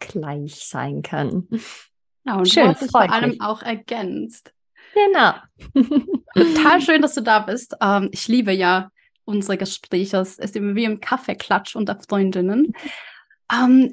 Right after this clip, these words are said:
Speaker 2: eine Frage, die sich ganz viele stellen werden. Wenn ich jetzt mit meiner Katze und dem Hund klickere, kann ich das mit dem gleichen Klicker machen oder braucht Hund und Katze ein unterschiedliches Markerwort oder Markersignal?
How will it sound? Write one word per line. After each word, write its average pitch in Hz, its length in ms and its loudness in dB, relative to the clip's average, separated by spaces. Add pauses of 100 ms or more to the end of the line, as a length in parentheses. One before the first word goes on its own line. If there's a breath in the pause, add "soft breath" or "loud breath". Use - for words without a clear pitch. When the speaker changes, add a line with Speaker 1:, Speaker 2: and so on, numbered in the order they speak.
Speaker 2:
eine 311 240 6
Frage, 294 320 4
die 269 100 -2
sich - 260 -4
ganz 254 260 2
viele 254 220 0
stellen 190 460 0
werden. 170 340 -2
Wenn 202 120 -2
ich 233 100 -8
jetzt 233 180 -6
mit 233 120 -6
meiner 208 240 -2
Katze 262 460 0
und 202 200 -4
dem 190 160 -4
Hund 311 260 8
klickere, 262 680 2 (260 loud breath)
kann 285 200 2
ich 285 100 -2
das 240 180 -4
mit 214 200 -8
dem 196 140 -2
gleichen 196 420 -2
Klicker 294 300 0
machen 330 380 4 (240)
oder 294 520 2
braucht 254 440 -2
Hund 277 340 2
und 233 220 -8
Katze 247 540 -6
ein 220 220 -2
unterschiedliches 233 920 -4
Markerwort 202 720 -2
oder 190 180 -6
Markersignal? 190 880 -6